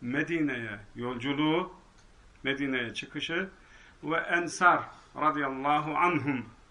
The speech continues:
Ensar'ın onları karşılaması. Konumuz bu. Kardeşlerim, aleyhissalatu vesselam artık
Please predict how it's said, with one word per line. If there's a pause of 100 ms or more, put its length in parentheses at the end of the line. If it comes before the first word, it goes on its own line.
(560)
Ensar'ın (420)
onları
karşılaması. (320)
Konumuz
bu. (3750)
Kardeşlerim,
aleyhissalatu
vesselam (2750)
artık